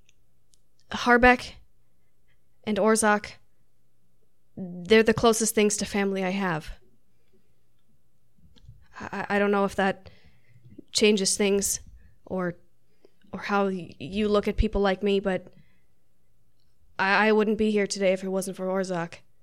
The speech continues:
And it, it, Davery is important to me, too.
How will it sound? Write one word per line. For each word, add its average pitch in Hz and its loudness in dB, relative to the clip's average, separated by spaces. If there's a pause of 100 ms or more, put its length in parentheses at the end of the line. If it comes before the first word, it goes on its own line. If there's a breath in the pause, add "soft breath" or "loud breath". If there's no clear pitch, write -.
(1080)
And 185 -4 (920)
it, - -6 (680)
it, - -10 (180)
Davery 247 8
is 233 6
important 214 6
to 226 0
me, 208 4
too. 196 2